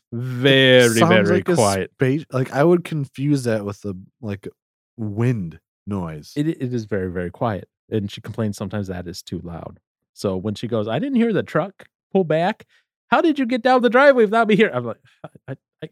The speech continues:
Speaker 1: I got nothing for you, mother." Anyways.
Speaker 2: That ain't even, like, the headlights shining into the, granted, they're not bright headlights, but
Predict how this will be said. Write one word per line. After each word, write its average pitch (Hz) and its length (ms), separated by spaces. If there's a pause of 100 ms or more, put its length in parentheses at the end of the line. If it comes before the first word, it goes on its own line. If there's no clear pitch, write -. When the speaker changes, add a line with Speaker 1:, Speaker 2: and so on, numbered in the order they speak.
Speaker 1:
I 160 40
got 202 180
nothing 160 280
for 98 120
you, 87 60
mother." 85 240 (580)
Anyways. 202 420 (160)
Speaker 2:
That 143 220
ain't 127 260
even, 147 240
like, 120 140
the 92 100
headlights 87 640
shining 101 640
into 110 380
the, 85 300 (420)
granted, 107 240
they're 98 140
not 95 280
bright 87 320 (260)
headlights, 87 580
but 85 160